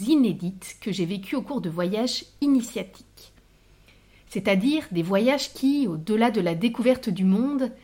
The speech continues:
m'ont amené vers des révélations et une meilleure connaissance de moi-même.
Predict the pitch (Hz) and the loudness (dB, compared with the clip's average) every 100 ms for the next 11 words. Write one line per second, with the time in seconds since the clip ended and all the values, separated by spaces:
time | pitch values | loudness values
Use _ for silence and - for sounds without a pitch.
0 | - - - 196 196 220 240 285 269 190 | -20 -16 -6 -6 0 4 4 4 2 0
1 | 175 220 202 214 202 - 294 294 196 175 | 0 0 2 2 0 -4 -6 -4 -2 0
2 | 190 240 262 - - 226 208 220 196 208 | 2 4 2 0 -2 -2 -2 -4 -6 -4
3 | 185 160 143 139 | -4 -4 -8 -12